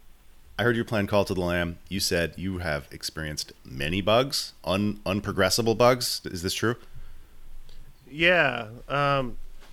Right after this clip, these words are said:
Speaker 2: well, yeah, that's, like, my big caveat with the game. Um, it's, uh, first of all, I, I guess I, t-,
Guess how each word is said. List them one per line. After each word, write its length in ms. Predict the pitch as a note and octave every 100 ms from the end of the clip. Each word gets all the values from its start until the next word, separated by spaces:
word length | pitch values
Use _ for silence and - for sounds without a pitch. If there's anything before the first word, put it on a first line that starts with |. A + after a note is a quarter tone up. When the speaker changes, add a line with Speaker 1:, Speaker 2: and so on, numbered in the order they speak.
| -
Speaker 2:
well, 260 | D#3 D3+ -
yeah, 440 | D#3+ D#3 B2 B2
that's, 280 | D#3 E3+ -
like, 160 | G3+
my 140 | E3 D3+
big 340 | C3 C#3+ C3+
caveat 480 | - C3 B2+ C3 B2
with 140 | B2
the 80 | -
game. 540 | A#2+ B2+ A#2+ A#2 A2+ A2+ _ _ _ _ -
Um, 400 | B2+ A#2+ A2+ A#2
it's, 340 | B2+ - - - _ _ _
uh, 240 | C3 B2+ - - - -
first 260 | - E3+ -
of 60 |
all, 180 | D#3 C#3
I, 260 | C3+ D3 D3
I 60 | C#3+
guess 260 | E3 E3+
I, 200 | D#3+ C#3+
t-, 60 | C3